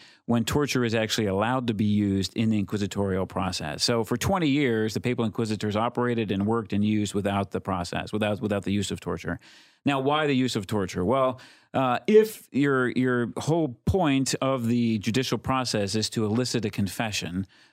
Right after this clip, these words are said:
um, then one way in which to elicit that confession would be the physical use of some kind of torture. That was definitely allowed in secular courts. It was widely used in secular church courts.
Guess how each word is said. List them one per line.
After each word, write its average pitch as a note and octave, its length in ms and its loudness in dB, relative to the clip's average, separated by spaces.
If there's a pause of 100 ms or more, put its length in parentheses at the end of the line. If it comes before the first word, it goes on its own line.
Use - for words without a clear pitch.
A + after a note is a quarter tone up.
um, A2+ 380 0
then B2 400 2
one C#3+ 640 2
way C#3 380 2
in B2+ 140 2
which A#2+ 240 0
to A2 340 0
elicit C3 400 0
that G#2 180 0
confession G#2 600 0
would G#2+ 160 -2
be G#2 280 0
the G2 120 0
physical G2+ 420 -2
use F#2+ 360 0
of F2+ 320 -2
some G2 160 -2
kind F2+ 240 -4
of E2 120 -6
torture. E2+ 420 -6
That F#2 180 -2
was A2 240 -2 (400)
definitely C3+ 460 0
allowed A#2+ 320 2
in A2+ 80 2
secular C3 460 0
courts. D#3 380 -2
It G2 100 0
was G#2 380 0
widely G#2 600 0
used C3+ 480 2
in C#3+ 80 2
secular C#3+ 440 0
church C3+ 320 -4
courts. D#3 380 -4